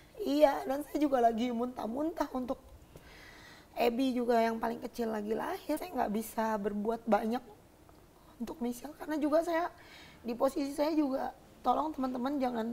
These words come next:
membunuh karakter saya juga dan jangan menghakimi cepat. Dan saya mengajak teman-teman sekarang, coba, teman-teman coba berpikir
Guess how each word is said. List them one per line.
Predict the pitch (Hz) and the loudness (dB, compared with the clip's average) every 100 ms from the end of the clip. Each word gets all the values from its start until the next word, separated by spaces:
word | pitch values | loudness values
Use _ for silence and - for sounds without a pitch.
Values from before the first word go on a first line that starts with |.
| 247 - - - - - - - | -8 -12 -20 -20 -20 -20 -20 -8
membunuh | 233 226 233 233 | -2 2 2 0
karakter | 226 196 202 - 214 | 0 -2 -2 -4 -6
saya | 233 226 | -4 -6
juga | 196 214 220 | -4 0 0
dan | 233 226 | 2 2
jangan | 214 214 214 | 0 -2 -4
menghakimi | 214 220 262 262 226 | -4 -6 -6 -4 -4
cepat. | 226 - 285 | -4 -6 -8
Dan | 247 220 | -4 -4
saya | 226 262 | -2 -4
mengajak | 254 226 214 208 214 | 0 0 2 0 0
teman-teman | 226 208 214 214 | -4 -4 -4 -6
sekarang, | 233 233 254 | -4 -4 -4
coba, | 254 220 233 - | -2 -2 -2 -4
teman-teman | - 226 247 277 | -6 -6 -6 -8
coba | 277 220 220 | -8 -4 -2
berpikir | 214 - 240 - | -2 -6 -8 0